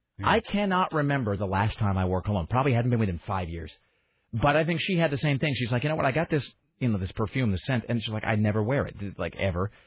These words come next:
Speaker 2: She's just not. She doesn't do a lot of makeup. She's just not, you know, she's not that, not that girl. So, uh, and so I think she narrowed her, her perfume down to, like, one scent or whatever. She's like, one she's gonna keep for tho-, those occasions she does use it.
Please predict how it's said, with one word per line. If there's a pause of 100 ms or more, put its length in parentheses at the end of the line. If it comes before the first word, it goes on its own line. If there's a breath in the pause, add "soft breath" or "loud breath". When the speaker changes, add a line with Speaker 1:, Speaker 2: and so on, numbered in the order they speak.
(120)
Speaker 2:
She's
just
not.
She
doesn't
do
a
lot
of
makeup.
She's
just
not,
you
know,
she's
not
that,
not
that
girl. (260 loud breath)
So, (320 soft breath)
uh, (840)
and
so
I
think
she
narrowed
her,
her
perfume
down
to,
like, (120)
one (500)
scent
or
whatever.
She's
like,
one
she's
gonna
keep (120)
for
tho-,
those
occasions
she
does
use
it.